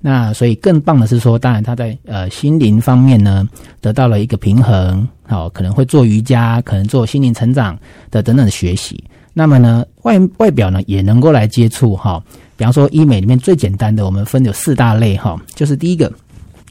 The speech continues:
就是我们叫做美容治疗类。好，美容治疗类很简单，就大家可能知道做脸啊、换肤。好，那这些呢，对我们的脸部表层的这种治疗是有效果的。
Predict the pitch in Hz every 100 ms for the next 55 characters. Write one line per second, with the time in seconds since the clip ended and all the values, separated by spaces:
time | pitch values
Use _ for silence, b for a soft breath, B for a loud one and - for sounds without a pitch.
0 | _ - 127 120 98 B B B B 92
1 | 98 123 110 104 90 85 87 110 147 104
2 | 87 92 107 80 _ _ _ _ - 92
3 | 127 165 202 208 175 135 98 98 107 120
4 | 120 113 120 95 92 110 113 - B B
5 | B B 180 143 95 98 101 - 127 107
6 | 110 104 120 _ _ _ 85 113 175 196
7 | 180 190 156 143 180 113 95 95 98 -
8 | b b b 107 110 170 131 107 87 85
9 | - 87 90 95 135 110 82 b b b
10 | 190 127 90 - 117 - 110 101 - -